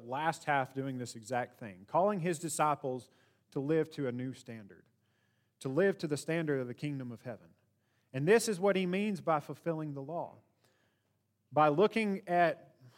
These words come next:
six laws in particular, he's gonna take six examples, and he's gonna show us the wisdom behind it. So he starts out with each of these saying, "You have heard,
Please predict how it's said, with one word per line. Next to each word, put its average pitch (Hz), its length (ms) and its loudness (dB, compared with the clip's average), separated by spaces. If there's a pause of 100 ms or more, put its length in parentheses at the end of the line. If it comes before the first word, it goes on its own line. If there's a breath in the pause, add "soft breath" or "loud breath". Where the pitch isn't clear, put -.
(160 soft breath)
six - 440 -2
laws 185 320 4
in 190 100 -2
particular, 139 580 -6
he's 139 160 -6
gonna 147 160 -4
take 143 260 -2
six - 360 -4
examples, 135 680 -6 (400 soft breath)
and 147 100 0
he's 208 120 0
gonna 226 160 0
show 226 260 2
us 196 140 0
the 165 100 -2
wisdom 143 640 0 (340 soft breath)
behind 135 460 0
it. 95 120 -18 (1120)
So 165 300 6
he 156 280 0 (200)
starts 175 420 0
out 165 240 6
with 147 140 -2
each 190 180 0
of 175 80 -2
these 165 200 0
saying, 160 320 0
"You 196 200 -2
have 202 180 4
heard, 180 560 4